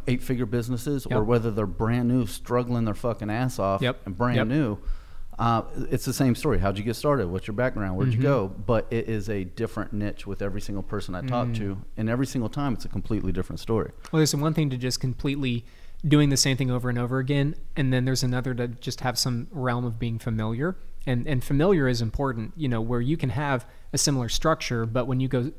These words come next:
Speaker 2: deep with that niche and you ask the specific questions that you do, I mean, that's why people keep coming back, man. You got good stuff.
Speaker 1: Yeah,
Speaker 2: So,
Speaker 1: I love that. I love
Speaker 2: <laughs>
Speaker 1: that.
Speaker 2: happy to be a part of it.
Speaker 1: Well, uh, yeah, thanks for being here. Let's talk about Obsessed Academy.
Speaker 2: Sure.
Speaker 1: A-, and I wanna focus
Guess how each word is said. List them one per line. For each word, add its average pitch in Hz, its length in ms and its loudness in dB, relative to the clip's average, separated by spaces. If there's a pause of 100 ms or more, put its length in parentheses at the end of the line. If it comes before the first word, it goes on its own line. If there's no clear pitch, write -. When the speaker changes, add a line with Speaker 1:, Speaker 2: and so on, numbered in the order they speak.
Speaker 2:
deep 131 220 2
with 131 120 -2
that 123 160 -2
niche 123 260 -2
and 127 80 -2
you 117 60 -2
ask 117 240 -4
the 127 100 -4
specific - 400 -4
questions 120 340 -2
that 117 160 -2
you 117 60 -2
do, 117 160 0
I 131 60 0
mean, 113 180 0 (300)
that's 135 160 0
why 135 80 0
people 127 200 0
keep 147 200 -2
coming 131 220 2
back, 147 300 -4
man. 127 200 4
You 139 40 -2
got 127 180 -6
good 131 140 -6
stuff. - 300 -6
Speaker 1:
Yeah, 98 140 4
Speaker 2:
So, 95 80 6
Speaker 1:
I 95 60 8
love 104 240 8
that. 92 220 4
I 98 40 4
love 107 220 6
Speaker 2:
<laughs> - 0 -
Speaker 1:
that. 104 60 4
Speaker 2:
happy 143 140 2
to 143 60 0
be 135 100 0
a 131 40 0
part 139 200 -2
of 120 80 -6
it. 107 140 -8
Speaker 1:
Well, 104 320 4
uh, - 20 2
yeah, 117 240 2
thanks 123 240 0
for - 80 -8
being 123 180 4
here. 113 80 4
Let's 113 160 4
talk 139 200 2
about 131 180 2
Obsessed 120 380 0
Academy. 120 420 2 (180)
Speaker 2:
Sure. 170 280 -4 (120)
Speaker 1:
A-, 110 180 0
and 107 140 6
I 104 40 6
wanna 110 180 6
focus 117 460 2